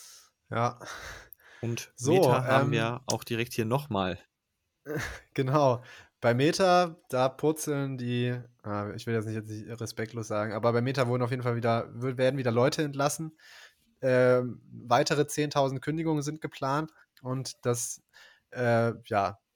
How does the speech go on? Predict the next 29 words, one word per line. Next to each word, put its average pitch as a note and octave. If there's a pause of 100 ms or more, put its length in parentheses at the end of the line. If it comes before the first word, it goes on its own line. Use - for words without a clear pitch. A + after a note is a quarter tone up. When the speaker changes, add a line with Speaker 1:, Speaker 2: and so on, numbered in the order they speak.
(340)
Speaker 1:
im A#2+
November, B2+
meine D#3
ich, D3
waren's B2+
ja C3+
schon C#3+
mal C3+
elftausend. C3+
Mittlerweile C3+
ist B2+
es C3+
also A#2+
so, C3
dass B2+
jeder B2+
vierte C#3 (200)
Meta-Mitarbeiter, A2 (280)
zumindest B2
am A2+
Höchststand A2
gemessen, G#2 (560)
ähm, A2+
jetzt A#2+
seinen A#2+
Platz -
räumen G#2
muss. B2
Also B2+